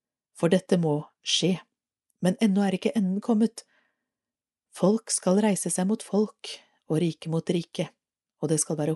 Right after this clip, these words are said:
hungersnød og jordskjelv mange steder. Men alt dette er bare begynnelsen på fødselsriene.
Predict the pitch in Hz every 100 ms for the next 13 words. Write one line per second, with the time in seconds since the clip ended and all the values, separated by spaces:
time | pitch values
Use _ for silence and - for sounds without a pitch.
0 | 175 156 156 - 175 170 - 160 170 175
1 | 151 - 165 170 - 147 156 151 151 -
2 | 156 156 165 _ _ _ _ _ _ _
3 | _ _ _ _ - 175 - 185 202 -
4 | 202 - 196 202 185 220 196 196 202 220
5 | - 254 196 - - 170 185 180 - 180
6 | 180 - - 202 190 202 226